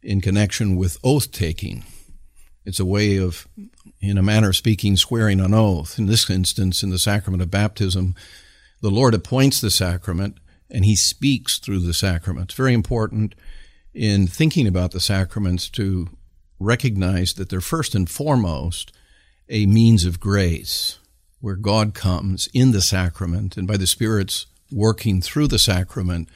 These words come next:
says something from God's side to the one baptized and, uh, communicates as the Spirit. The sign itself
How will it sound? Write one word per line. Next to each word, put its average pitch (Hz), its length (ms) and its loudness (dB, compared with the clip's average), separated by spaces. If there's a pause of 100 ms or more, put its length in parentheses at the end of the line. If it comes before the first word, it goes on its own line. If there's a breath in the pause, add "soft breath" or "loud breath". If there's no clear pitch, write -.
(640 loud breath)
says 139 340 2
something 117 460 0
from 92 260 -2
God's 95 340 -2
side 90 460 -4
to 104 120 -8
the 92 120 -4
one 90 300 -2
baptized 87 960 -8
and, 90 480 -4 (520 soft breath)
uh, 95 200 -6
communicates 104 1080 4
as 101 160 -4
the 101 100 -4
Spirit. 101 500 -2
The 95 100 -6
sign 139 360 2
itself 98 760 -2